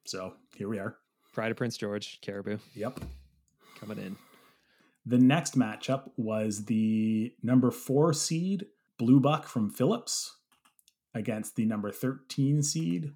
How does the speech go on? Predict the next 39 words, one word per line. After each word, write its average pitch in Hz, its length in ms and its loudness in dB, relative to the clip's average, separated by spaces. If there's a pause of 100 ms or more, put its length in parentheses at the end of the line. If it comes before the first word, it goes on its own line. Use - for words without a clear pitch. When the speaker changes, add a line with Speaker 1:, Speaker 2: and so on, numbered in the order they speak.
(160)
Speaker 1:
Hoyne 117 300 0
Pilsner. 127 520 -2 (480)
This 160 260 4
is 165 80 0
a, 147 240 8
this 143 160 4
was 143 140 4
a 143 80 8
very 123 180 6
much 117 180 0
a 120 60 0
matchup 101 440 -4
of 101 180 -6
two 107 500 -4 (160)
heavyweights 107 540 -2
from 110 160 -4
the 98 100 -8
island. 95 460 -6 (420)
The 117 100 0
only 131 220 8
reason 113 540 6 (100)
Hoyne 107 340 -2
Pilsner 107 420 -2
was 98 140 -6
a 95 80 -12
play-in 110 500 -4
winner 135 380 0 (100)
is 113 120 -4
because 104 340 -8
they 98 140 -6
had 98 440 -8 (140)
a 104 100 -10 (100)
different 110 500 -2 (600)
beer 104 400 -2
that 98 280 -8 (240)
was 95 480 -8
more 107 260 -2
deserving 101 480 -6
of 92 320 -8